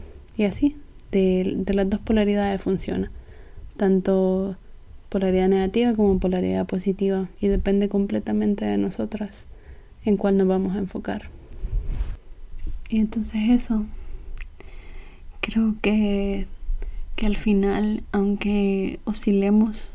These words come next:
aunque osciles como yo de, de diferentes perspectivas, de diferentes estados de conciencia, de diferentes <laughs> dimensiones, aunque te absorba en algún momento el miedo, la paranoia y todo esto,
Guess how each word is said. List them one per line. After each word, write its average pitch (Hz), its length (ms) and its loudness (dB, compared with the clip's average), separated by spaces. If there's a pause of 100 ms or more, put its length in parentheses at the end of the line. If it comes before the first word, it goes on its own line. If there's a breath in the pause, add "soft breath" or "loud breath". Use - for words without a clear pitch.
(160)
aunque 202 260 -2
osciles 196 440 4
como 196 260 4
yo 190 240 2
de, 190 320 0 (560 loud breath)
de 190 340 2
diferentes 190 880 2 (800 soft breath)
perspectivas, 196 800 4
de 190 100 4
diferentes 185 680 2
estados 196 360 -4
de 196 120 0
conciencia, 196 680 2
de 190 140 2
diferentes 185 500 0
<laughs> - 0 -
dimensiones, 185 920 6 (1120 loud breath)
aunque 185 760 4
te - 80 0
absorba 190 640 4
en 185 100 4
algún 180 300 4
momento 185 440 2
el 190 100 0
miedo, 185 640 2
la 180 120 0
paranoia 180 580 2
y 190 60 -2
todo 202 260 -4
esto, 254 480 -2